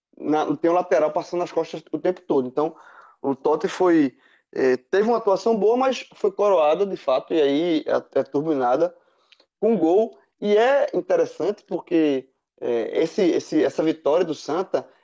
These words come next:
ela foi uma vitória importantíssima na Copa do Nordeste, mas com pequenas vitórias paralelas. Uma é essa,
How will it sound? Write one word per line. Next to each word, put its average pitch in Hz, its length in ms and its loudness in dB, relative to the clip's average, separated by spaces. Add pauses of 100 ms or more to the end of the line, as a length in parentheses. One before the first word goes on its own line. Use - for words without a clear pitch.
(140)
ela 147 160 -2
foi 156 240 0
uma 151 100 2
vitória 151 320 0
importantíssima 196 920 -2
na 185 100 -2
Copa 151 240 -2
do 147 80 -2
Nordeste, 139 500 -2 (260)
mas 170 200 -4
com 220 160 -4
pequenas 247 480 -2
vitórias 208 600 2 (360)
paralelas. 165 720 0 (280)
Uma 262 380 -2
é - 240 0
essa, - 260 -6